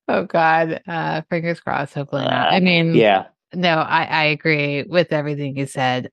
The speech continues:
Speaker 1: even with him earning that kind of final moment. It's funny because they set it up at the very beginning where they're introducing his character and they have that whole talk and they ask him, "Have you ever done, like, a missing persons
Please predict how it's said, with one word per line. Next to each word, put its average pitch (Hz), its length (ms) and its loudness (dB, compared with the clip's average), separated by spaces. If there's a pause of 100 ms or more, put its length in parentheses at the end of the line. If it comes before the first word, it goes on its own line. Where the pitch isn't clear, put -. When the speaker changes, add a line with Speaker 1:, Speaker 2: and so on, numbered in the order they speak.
Speaker 1:
even 156 300 4
with 151 140 2
him 151 200 -2
earning 139 460 -2
that 123 260 -4
kind 135 220 -6
of 127 100 -8
final 127 320 -2
moment. 127 500 -4 (220)
It's - 180 -2
funny 185 220 4
because 160 260 4
they 160 140 4
set 170 280 0
it 185 120 4
up 143 180 2
at 139 80 2
the 139 80 -4
very 131 220 2
beginning 127 580 -2 (140)
where 135 200 4
they're 127 720 2
introducing 139 640 0
his 135 180 0
character 135 460 0
and 131 180 0
they 127 100 0
have 135 180 0
that 143 160 2
whole 127 420 0
talk - 560 2 (140)
and 143 600 0 (280)
they 147 80 2
ask 131 340 0
him, - 80 -6
"Have 139 160 -2
you 135 80 2
ever 135 160 0
done, 131 260 2
like, 123 220 -4
a - 260 0 (200)
missing - 300 0
persons - 1040 -4